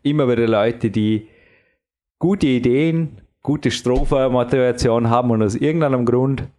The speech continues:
kommt Wochenende, vielleicht kannst schon du was zum Umfeld sagen, kommt irgendwas,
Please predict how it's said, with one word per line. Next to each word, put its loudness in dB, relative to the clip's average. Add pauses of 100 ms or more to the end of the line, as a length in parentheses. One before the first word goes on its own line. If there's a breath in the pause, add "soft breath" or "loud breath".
(360 soft breath)
kommt 0
Wochenende, 2 (840)
vielleicht 4
kannst 0
schon 2
du 2
was 2
zum -2
Umfeld 0
sagen, 0
kommt 0
irgendwas, 0